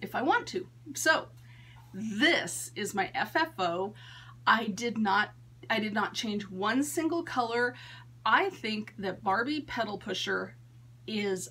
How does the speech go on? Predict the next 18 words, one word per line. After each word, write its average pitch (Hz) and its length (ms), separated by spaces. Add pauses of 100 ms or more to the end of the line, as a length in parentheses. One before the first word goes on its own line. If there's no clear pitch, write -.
a 202 140
genius 208 1300 (220)
with 202 280
colors. - 640 (1200)
I, 220 320 (680)
I've 220 180
gotta 277 260
tell 233 200
you, 208 160 (140)
I 202 240
just 233 340
love 214 760
her 240 180
choice 202 320
of 185 120
colors. 294 680 (500)
Everything 339 560
about 220 520